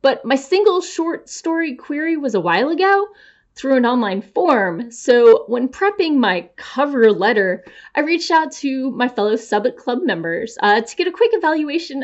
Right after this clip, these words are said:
of what I'd come up with. And I had too much. Why, you ask? Well, my second misconception. Cover letters aren't actually like a picture book query.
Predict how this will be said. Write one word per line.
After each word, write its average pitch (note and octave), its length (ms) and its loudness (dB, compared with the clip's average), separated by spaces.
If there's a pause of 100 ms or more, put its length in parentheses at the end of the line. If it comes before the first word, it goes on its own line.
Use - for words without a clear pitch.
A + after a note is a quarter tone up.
of A#3 340 -2
what A3 140 0
I'd C4+ 160 0
come D4 180 -6
up F4+ 160 -4
with. - 180 -4 (120)
And F#4 400 -2 (720)
I D#4 40 -4
had A#4 420 -2
too E4 360 6
much. A#3+ 760 -2 (880)
Why, F3+ 520 -2
you D#4 260 2
ask? A4 440 -2 (140)
Well, A#3+ 720 0 (220)
my D4 160 0
second A4+ 360 0
misconception. G#3+ 1000 -2 (1500)
Cover F4 300 -4
letters A4+ 540 6
aren't E4+ 280 -2 (100)
actually F4 800 -2
like C#4+ 340 -4
a D4+ 80 -2
picture - 440 -2
book F3 280 -4
query. E3+ 560 -4